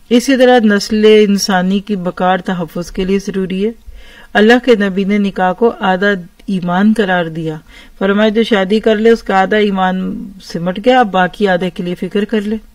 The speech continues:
शादी ना करने को जिंदगी से फरार हस-, इख्तियार करना करार दिया। और अंबिया किराम की सुन्नत भी है।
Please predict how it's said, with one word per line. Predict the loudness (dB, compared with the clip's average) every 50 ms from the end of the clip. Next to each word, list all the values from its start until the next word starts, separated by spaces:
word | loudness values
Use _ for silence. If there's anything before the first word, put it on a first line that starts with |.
| -20 -20 _ _ -20 -20 -20 -20 -20 -20 -12
शादी | -2 2 2 4 4 4 4 4
ना | 4 4 4 4
करने | 2 0 0 0 0 0 0
को | 2 0 0
जिंदगी | -2 -2 -6 -4 -4 -2 -2 -2
से | 0 0 -2 -2
फरार | -2 -2 -4 -2 0 0 0 0 -2
हस-, | -2 -4 -4 -6 -8 -14 -16 -12 -10
इख्तियार | -10 -8 -6 -4 -2 -2 -2 -2
करना | -4 -6 -4 -4 -4 -4
करार | -4 -4 -2 -2 -4 -4
दिया। | -4 -6 -6 -6 -6 -8 -10 _ -20 -20 -20 _ _ _ _ _ _ _ _ _ _ _ _ -20 _ _ -20 -20 -16 _ -2
और | 0 0 2
अंबिया | 2 2 2 2 2 2
किराम | 2 2 2 0 0 0
की | -2 -2 -2
सुन्नत | 0 2 4 4 4 2 2 0
भी | 0 2 2
है। | 2 0 -2